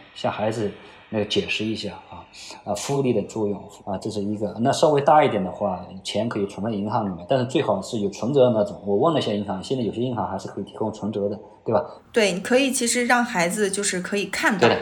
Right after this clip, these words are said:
Speaker 2: 他的钱的一个，而不是说是只是一个数字。
Speaker 1: 对的，让他看到每一笔的进出，啊，这也帮助他记账嘛，啊，这是第二个。第三个，你刚才说的那个也非常好，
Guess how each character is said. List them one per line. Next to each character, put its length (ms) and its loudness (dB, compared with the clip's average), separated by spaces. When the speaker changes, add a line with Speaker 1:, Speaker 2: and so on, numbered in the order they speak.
Speaker 2:
他 160 -2
的 160 2
钱 420 0
的 120 -2
一 140 -4
个， 260 -2
而 160 2
不 100 0
是 140 0
说 160 4
是 200 0
只 140 -2
是 140 -2
一 60 -2
个 100 -2
数 160 2
字。 220 4
Speaker 1:
对 20 8
的， 180 4
让 220 6
他 60 2
看 160 -2
到 100 4
每 160 2
一 100 4
笔 140 0
的 80 0
进 260 0
出， 220 -6
啊， 260 -8
这 80 -2
也 160 4
帮 200 6
助 80 2
他 140 4
记 180 -2
账 200 2
嘛， 100 -10
啊， 120 2
这 160 -4
是 140 -4
第 180 2
二 140 2
个。 120 -10
第 100 6
三 160 8
个， 60 4
你 80 4
刚 160 6
才 60 0
说 160 -4
的 380 -2
那 100 -2
个 100 -4
也 120 -2
非 160 -6
常 100 -6
好， 300 -12